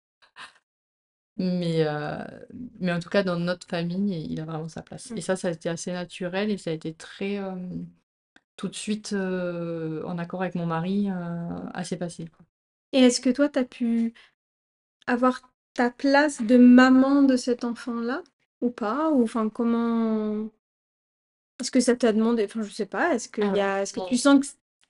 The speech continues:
Speaker 2: ça passe par certaines choses de, de différentes, heu ?
Speaker 1: Alors,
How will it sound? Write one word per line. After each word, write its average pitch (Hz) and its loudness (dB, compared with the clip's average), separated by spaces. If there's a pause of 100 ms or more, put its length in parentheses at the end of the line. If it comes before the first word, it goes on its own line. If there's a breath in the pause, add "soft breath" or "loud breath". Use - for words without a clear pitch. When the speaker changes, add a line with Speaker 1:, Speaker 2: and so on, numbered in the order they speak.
(120)
Speaker 2:
ça 240 0
passe 262 0
par 226 -2
certaines 233 0
choses 277 4
de, 208 2
de 214 0
différentes, 226 -2
heu ? 220 -4
Speaker 1:
Alors, 185 -6